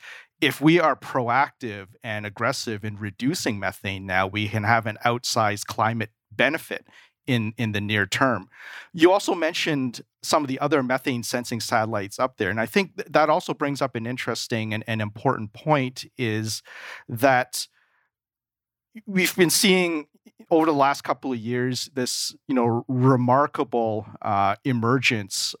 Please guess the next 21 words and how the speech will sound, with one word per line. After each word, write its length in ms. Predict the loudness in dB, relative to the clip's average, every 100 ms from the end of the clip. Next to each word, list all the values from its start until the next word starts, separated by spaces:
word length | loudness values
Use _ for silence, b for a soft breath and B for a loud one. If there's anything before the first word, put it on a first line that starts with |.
| 0
of, 640 | 2 2 0 -4 -10 -18 _ _ _ _
I 200 | -2 -2
don't 140 | 0 -4
even 160 | -2
know 100 | -2
<laughs> 60 | 0
what 220 | 0 -2 2
the 120 | 0
term 380 | 0 2 2 2
is 200 | -4 -4
now, 380 | -2 0 0 -2
but, 180 | -6 -6 B B B
you 200 | -6 2
know, 100 | 4
it 180 | 4 4
was, 140 | 4 2
it 80 | 4
used 300 | 4 4 0
to 60 |
be 60 | -6
called 440 | 0 2 2 -4